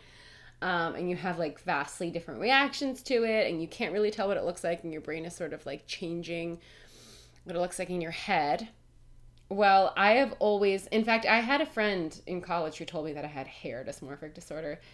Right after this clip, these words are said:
'cause I can never tell how long my hair is. I literally cannot compare it to other people's. Like, I, I have a problem. Like, I don't know what I want it to look like. I don't know what it looks like.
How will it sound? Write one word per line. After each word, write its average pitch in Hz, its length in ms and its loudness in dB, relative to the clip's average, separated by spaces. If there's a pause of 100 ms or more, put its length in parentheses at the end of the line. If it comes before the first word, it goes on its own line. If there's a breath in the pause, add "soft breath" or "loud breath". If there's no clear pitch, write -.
(100)
'cause 175 140 -6
I 147 100 -4
can 156 160 -6
never 156 240 -4
tell 202 220 -2
how 202 100 2
long 196 340 2
my 202 120 -2
hair 196 280 -2
is. 190 360 -4 (440 loud breath)
I 175 200 0 (340)
literally 220 520 6
cannot 180 520 0
compare 175 320 -4
it 165 100 -2
to 175 100 -4
other 156 180 -4
people's. 156 500 -8
Like, 156 140 -6
I, 156 220 -2 (1500 soft breath)
I 165 220 2
have 180 260 4
a 220 60 6
problem. 151 480 0
Like, 143 180 -6
I 170 300 2 (100)
don't 180 240 2
know 214 120 4
what 214 160 4
I 202 80 2
want 180 200 -2
it - 60 -8
to 202 80 -6
look 185 180 -4
like. 165 360 -4 (420 soft breath)
I 170 260 -2
don't 165 280 2
know 160 160 0
what 156 180 2
it 143 140 0
looks 151 280 -6
like. 160 520 0